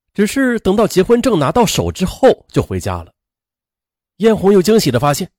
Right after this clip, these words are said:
今天是四月七日。这一发现让嫣红一阵惊喜，因为这一天刚好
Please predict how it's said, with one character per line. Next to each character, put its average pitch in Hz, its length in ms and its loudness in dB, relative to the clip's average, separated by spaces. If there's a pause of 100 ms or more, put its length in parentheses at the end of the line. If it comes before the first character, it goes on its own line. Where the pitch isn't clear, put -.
(360)
今 226 260 0
天 233 400 0
是 - 160 0
四 - 200 -2
月 101 120 2
七 - 240 -2
日。 240 220 -4 (720)
这 277 180 2
一 202 120 2
发 185 180 2
现 185 260 2
让 180 140 2
嫣 185 160 4
红 180 220 2
一 160 80 0
阵 180 160 4
惊 208 180 4
喜， 113 300 -2 (920)
因 156 140 0
为 147 80 4
这 156 140 0
一 117 100 0
天 139 220 -2 (220)
刚 247 240 0
好 90 360 -6